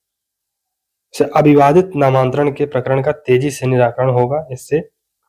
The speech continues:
क्रेता और विक्रेता को नामांतरण के लिए तहसील आने की जरूरत नहीं होगी। सीहोर दतिया, सीहोर दतिया बहुत न्यूज मेरा चर्चा में रहा है,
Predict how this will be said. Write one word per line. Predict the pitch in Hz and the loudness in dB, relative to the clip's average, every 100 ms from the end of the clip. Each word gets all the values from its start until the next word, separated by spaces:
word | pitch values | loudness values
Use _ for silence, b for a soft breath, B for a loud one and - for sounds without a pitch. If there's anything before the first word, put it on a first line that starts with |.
| _ _ _ _ _ _ _ _ _ _ _ _ _ _ _ - | _ _ _ _ _ _ _ _ _ _ _ _ _ _ _ -2
क्रेता | 139 135 165 165 | 0 2 2 2
और | 156 | 2
विक्रेता | 147 143 143 135 156 | 0 0 0 2 0
को | 151 | 0
नामांतरण | 151 139 135 127 147 | 0 0 0 0 -2
के | 143 | -2
लिए | 135 139 180 _ _ _ _ _ _ _ _ | -2 -4 -6 _ _ _ _ _ _ _ _
तहसील | 143 135 170 170 | 0 0 2 4
आने | 139 135 | 4 2
की | |
जरूरत | 123 131 135 | 2 0 0
नहीं | 123 117 | -4 -4
होगी। | 110 113 110 | -8 -10 -12
सीहोर | 123 120 131 131 | -4 0 0 -2
दतिया, | 110 - 107 | -10 -10 -10
सीहोर | - 123 135 | -6 -2 -2
दतिया | 131 - 107 - _ _ _ - | -2 -8 -14 -20 _ _ _ -8
बहुत | 123 131 _ _ _ _ _ _ _ _ _ _ 131 | -6 -6 _ _ _ _ _ _ _ _ _ _ -2
न्यूज | 127 127 | 0 2
मेरा | 127 | 0
चर्चा | 123 120 139 | 0 -2 0
में | 135 | 0
रहा | 127 120 | 0 -2
है, | 135 | -6